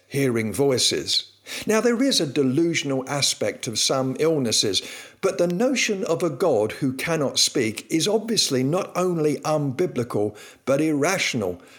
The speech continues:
Perhaps some people would prefer that he didn't have a voice,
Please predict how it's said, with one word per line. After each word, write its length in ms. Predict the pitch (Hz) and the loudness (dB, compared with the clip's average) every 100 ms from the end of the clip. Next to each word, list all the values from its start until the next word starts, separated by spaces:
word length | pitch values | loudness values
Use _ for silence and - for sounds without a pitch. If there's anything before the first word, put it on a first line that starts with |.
| - | -6
Perhaps 320 | 151 180 - - | 0 2 4 4
some 180 | 160 | 4
people 320 | 175 123 127 139 | 0 -2 0 -2
would 180 | 151 | 0
prefer 360 | 170 147 170 165 | -2 0 2 4
that 120 | 160 | 2
he 120 | 180 | -2
didn't 340 | 143 233 254 170 | -2 -2 -2 -2
have 180 | 131 123 | 0 0
a 60 | |
voice, 440 | 117 107 87 - | 0 0 2 0